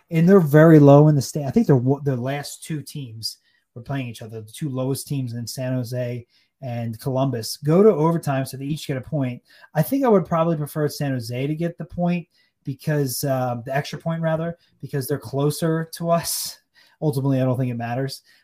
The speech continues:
But the fact that they each got a point and then Columbus gets two points, is like, wow,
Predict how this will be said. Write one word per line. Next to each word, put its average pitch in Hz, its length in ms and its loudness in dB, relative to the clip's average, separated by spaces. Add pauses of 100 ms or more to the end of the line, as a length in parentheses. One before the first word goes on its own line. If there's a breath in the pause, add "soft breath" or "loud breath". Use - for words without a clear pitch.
But 135 100 -8
the 127 60 -8
fact 160 340 -4
that 143 100 -4
they 143 100 0
each 156 400 -6
got 151 140 -2
a 131 40 -6
point 143 340 -4
and 131 80 -4
then 131 120 -2
Columbus 135 340 -8
gets - 260 -14
two 147 140 -4
points, 120 340 -8
is 113 120 -10
like, 104 160 -14
wow, 101 380 -16